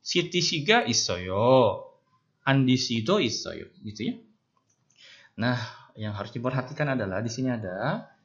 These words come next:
chonen kongburul heyo, saya belajar.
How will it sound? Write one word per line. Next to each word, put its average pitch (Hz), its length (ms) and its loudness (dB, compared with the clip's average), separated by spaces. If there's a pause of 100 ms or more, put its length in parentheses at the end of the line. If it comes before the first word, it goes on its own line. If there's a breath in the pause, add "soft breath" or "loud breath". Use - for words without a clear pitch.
(100)
chonen 185 480 2
kongburul 127 480 2
heyo, 123 400 2 (640)
saya 107 240 -6
belajar. 101 960 0